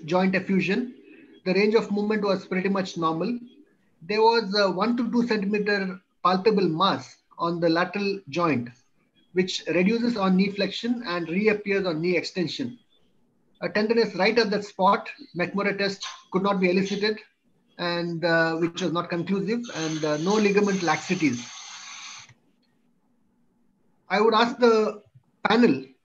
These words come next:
what is the first diagnosis which we would, as an orthopedic surgeon, non, as a non-arthroscopic surgeon, as an orthopedic surgeon, what would be our, our probably, uh, first diagnosis we would look into? A large osteophyte, thirty-five-year-old lady, a synovial cyst,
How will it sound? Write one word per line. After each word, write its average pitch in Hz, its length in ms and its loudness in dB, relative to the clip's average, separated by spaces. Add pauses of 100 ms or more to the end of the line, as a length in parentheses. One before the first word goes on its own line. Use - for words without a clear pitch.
(300)
what 196 260 0
is 240 120 2
the 196 100 2
first 208 300 -2
diagnosis 190 580 2
which - 240 -4
we 175 140 0
would, 175 400 2
as 202 180 2
an 202 80 2
orthopedic 190 500 0
surgeon, 165 400 -4
non, 165 400 -4
as 160 160 -4
a 160 60 0
non-arthroscopic 180 880 -2
surgeon, 170 260 -2
as 160 80 -2
an 151 100 -2
orthopedic 185 460 -2
surgeon, 180 360 -4 (240)
what 202 280 0
would 202 140 -2
be 202 200 -2
our, 170 260 0 (240)
our 151 360 -2 (440)
probably, 190 520 2 (260)
uh, 160 260 0
first - 260 -2
diagnosis 185 500 0
we 165 100 2
would 151 120 2
look 175 200 -2
into? 139 320 -2
A 143 40 0
large 175 220 0
osteophyte, 196 560 -2 (200)
thirty-five-year-old 190 640 2
lady, 185 480 0 (100)
a 151 60 -8
synovial 202 480 2
cyst, - 380 -4